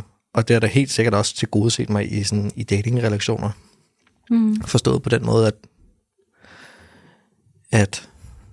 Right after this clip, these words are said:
Speaker 1: det måske har været lettere at fastholde kvinders opmærksomhed end, end for mange andre mænd.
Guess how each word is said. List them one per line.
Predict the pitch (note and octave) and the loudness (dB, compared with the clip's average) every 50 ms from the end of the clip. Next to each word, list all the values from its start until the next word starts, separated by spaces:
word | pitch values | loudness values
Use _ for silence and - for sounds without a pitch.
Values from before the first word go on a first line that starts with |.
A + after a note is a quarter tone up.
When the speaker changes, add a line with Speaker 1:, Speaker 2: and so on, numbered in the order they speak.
| - _ _ _ C#4 A3+ A#3 A#3+ A#3+ A#3 G#3+ G3 - _ - F3+ F#3+ - - - | -20 _ _ _ -16 -16 -14 -14 -14 -14 -16 -16 -18 _ -20 -20 -20 -20 -18 -10
Speaker 1:
det | - | -6
måske | D3+ B2+ - - B2 | -6 -4 -2 2 2
har | A#2+ | 4
været | A2+ A2 | 4 4
lettere | G#2+ A2+ A2+ C3+ C3 | 4 2 4 4 2
at | A#2+ - | 2 2
fastholde | - B2 B2 - - - C3+ - - | 2 2 2 2 0 -2 -2 -2 -4
kvinders | - - - A#2 A#2 B2 - | -4 -2 0 0 2 2 0
opmærksomhed | - - G#2+ G#2+ A2 - - B2 A#2 A#2+ - - - - _ _ _ _ _ _ _ - - | 0 2 2 2 2 2 0 0 2 0 0 -2 -6 -14 _ _ _ _ _ _ _ -6 -2
end, | - A2+ G#2+ G#2 G2+ G#2 G#2 - | 0 2 2 2 0 0 -2 -2
end | G#2 G2+ G2+ | -2 -2 0
for | - G#2 | 0 2
mange | G#2 G2 F#2+ G#2+ - | 2 2 2 2 0
andre | - G#2+ B2+ C#3+ | 0 0 0 0
mænd. | C#3 A2+ G#2 G#2+ | 0 -2 -2 -6